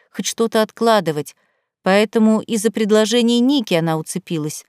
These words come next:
Та давала приличную сумму, которая могла бы сыграть очень важную роль в будущем лечении матери. Да Вера готова была душу дьяволу продать, а не только сходить на свидание с потенциальным женихом Ники Покровской.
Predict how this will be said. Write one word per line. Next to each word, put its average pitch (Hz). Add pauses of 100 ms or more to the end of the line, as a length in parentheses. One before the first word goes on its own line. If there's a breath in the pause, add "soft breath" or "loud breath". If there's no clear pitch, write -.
(400)
Та 220
давала 233
приличную 240
сумму, 190
которая 180
могла 185
бы 190
сыграть 214
очень 254
важную 208
роль 208
в 170
будущем 185
лечении 185
матери. 151 (720)
Да 196
Вера 226
готова 202
была 196
душу 185
дьяволу 156
продать, 160 (280 soft breath)
а 202
не 196
только 185
сходить 185
на 185
свидание 185
с -
потенциальным 180
женихом 180
Ники 185
Покровской. 160